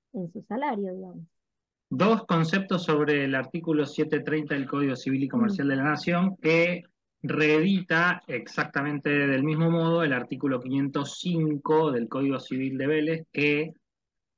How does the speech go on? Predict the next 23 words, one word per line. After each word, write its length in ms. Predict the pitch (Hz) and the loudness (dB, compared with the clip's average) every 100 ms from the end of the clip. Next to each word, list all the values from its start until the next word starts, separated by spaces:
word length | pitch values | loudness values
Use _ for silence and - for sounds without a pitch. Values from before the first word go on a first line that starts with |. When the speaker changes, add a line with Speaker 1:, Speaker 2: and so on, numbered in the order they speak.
| - | -2
Speaker 2:
fue 140 | 190 | 2
incorporado 840 | 220 196 185 165 156 160 202 175 | 4 2 2 0 2 2 2 2
el 100 | 131 | 2
segundo 460 | 113 123 143 151 170 | 0 -2 -2 0 0
párrafo 640 | 175 160 170 170 - - | 0 0 0 -2 -2 -4
por 280 | - 135 147 | -2 0 0
una 220 | 147 143 | 0 -2
reforma 560 | 131 135 - 147 156 151 | -2 -4 -2 -4 -2 0
del 100 | 131 | 0
año 280 | 131 135 135 | 0 0 2
mil 200 | 139 139 | 2 2
novecientos 300 | 135 131 123 | 2 0 -2
noventa 240 | 120 123 | -4 -6
y 20 | |
cinco, 520 | 120 147 151 156 175 - | -6 -2 -2 -2 -2 -2
pongámonos 800 | 123 131 160 165 123 131 127 131 | 0 2 2 0 0 -4 -4 -2
en 140 | 117 | -2
contexto. 680 | 113 107 98 92 _ - - _ - | -2 -6 -8 -10 _ -20 -20 _ -6
Mil 260 | 135 170 | 0 2
novecientos 320 | 170 170 160 143 | 4 2 2 2
noventa 260 | 135 127 | 0 -2
y 20 | |
cinco, 680 | 139 - 185 170 160 165 190 | -6 -2 0 0 0 -2 -4